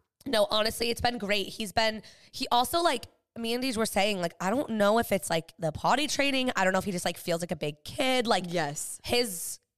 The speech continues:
Speaker 1: like, demeanor, like, he's happier.
Speaker 2: He's happier.
Speaker 1: Like, being potty trained. He's
Speaker 2: Aw.
Speaker 1: happier. He's just been, like, such a good little guy lately. Like,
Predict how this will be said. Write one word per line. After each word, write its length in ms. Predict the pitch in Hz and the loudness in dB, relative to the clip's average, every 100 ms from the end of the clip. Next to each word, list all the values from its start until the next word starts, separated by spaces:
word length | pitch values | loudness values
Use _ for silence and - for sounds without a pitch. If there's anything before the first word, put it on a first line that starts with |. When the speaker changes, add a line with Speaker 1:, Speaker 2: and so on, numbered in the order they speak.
| - | -2
Speaker 1:
like, 200 | 208 185 | 0 0
demeanor, 720 | 220 214 196 226 226 196 190 | -4 -2 -2 2 2 2 2
like, 220 | 196 190 - | 0 0 -6
he's 180 | 240 214 | -4 -2
happier. 560 | - 165 - 220 262 | -2 -4 0 2 4
Speaker 2:
He's 100 | 311 | 4
happier. 440 | 196 165 - 160 151 | 2 -4 -4 -6 0
Speaker 1:
Like, 200 | 254 - - - | 0 0 -10 -4
being 240 | 226 220 | -2 -2
potty 260 | - 190 233 | 2 2 2
trained. 260 | - - 403 | 0 -2 0
He's 120 | 320 | 2
Speaker 2:
Aw. 180 | 220 180 | 4 4
Speaker 1:
happier. 400 | 220 - 269 262 | 4 4 4 4
He's 220 | 415 233 | 2 -2
just 160 | 240 - | -2 0
been, 140 | 254 | 0
like, 140 | 254 - | 0 -2
such 240 | - 190 | -2 0
a 20 | |
good 180 | 214 208 | 0 0
little 160 | 196 185 | 2 2
guy 320 | 196 202 262 | 4 4 6
lately. 420 | 262 254 240 254 | 4 4 2 2
Like, 240 | 233 175 | 4 2